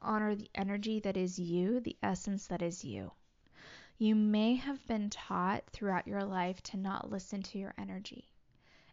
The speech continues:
And when you start to listen and tune in, you'll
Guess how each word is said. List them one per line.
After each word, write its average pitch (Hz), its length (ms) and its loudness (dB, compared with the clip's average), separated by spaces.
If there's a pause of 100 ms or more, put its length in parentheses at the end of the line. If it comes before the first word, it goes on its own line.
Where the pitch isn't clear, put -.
(120)
And 214 480 2
when 220 320 -2
you 214 140 -2
start - 520 -8
to - 120 -8
listen 220 480 -2
and 226 180 0
tune 202 300 -4
in, 202 260 -4
you'll 196 220 -4